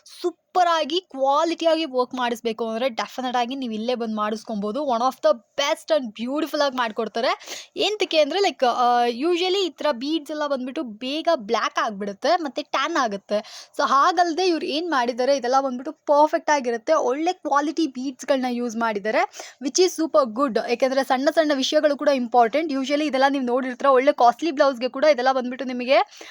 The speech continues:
ಆ, ತುಕ್ಕಿಡಿಯುತ್ತೆ. But ಇಲ್ಲಿ everything importance ಅಂತಾನೆ ಹೇಳ್ಬೋದು. ಇದೆಲ್ಲ ಕೂಡ ಅಷ್ಟೇ ಅಷ್ಟು ಪರ್ಫೆಕ್ಟ್ ಆಗಿ ಮಾಡಿರ್ತಾರೆ. So ನಿಮಗೆ ಒಂದು ಉಕ್ಕಿಂದ ಹಿಡ್ದು ಒಂದು ಬೀಡ್ಸ್ ತನಕ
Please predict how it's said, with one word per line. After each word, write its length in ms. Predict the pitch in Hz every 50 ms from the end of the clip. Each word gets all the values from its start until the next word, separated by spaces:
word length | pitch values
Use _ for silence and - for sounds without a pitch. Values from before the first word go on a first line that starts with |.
| - _ -
ಆ, 160 | - 247 254
ತುಕ್ಕಿಡಿಯುತ್ತೆ. 640 | - - 403 - - 403 349 285 254 233 - - 220
But 440 | 208 208 262 254 - - 269 - 240
ಇಲ್ಲಿ 840 | 208 - 190 269 330 392 453 466 392 302 233 - _ - 254 254 277
everything 480 | 262 285 392 415 403 - 392 381 359 285
importance 520 | 254 247 - 254 254 247 254 254 240 240
ಅಂತಾನೆ 260 | 233 202 233 233 247
ಹೇಳ್ಬೋದು. 460 | 240 226 220 214 202 214 214 202 247 262
ಇದೆಲ್ಲ 280 | 233 233 233 247 269
ಕೂಡ 140 | 262 277 285 294
ಅಷ್ಟೇ 220 | 254 - - 294 262
ಅಷ್ಟು 220 | 233 - - 285
ಪರ್ಫೆಕ್ಟ್ 600 | - _ - - 262 247 262 269 - 277 262 -
ಆಗಿ 140 | 269 262 247
ಮಾಡಿರ್ತಾರೆ. 560 | 240 226 220 214 226 220 202 - 226 220 247 311 403 - - - - - - _ -
So 380 | - 277 262 262 262 254 254 247
ನಿಮಗೆ 240 | 269 262 262 262 254
ಒಂದು 260 | 247 247 240 - -
ಉಕ್ಕಿಂದ 440 | 285 - _ - - 392 359 349 330 294 285
ಹಿಡ್ದು 260 | 277 269 262 247 320
ಒಂದು 260 | 320 285 269 240 226 220
ಬೀಡ್ಸ್ 420 | 202 240 294 330 330 330 - -
ತನಕ 220 | - 269 254 247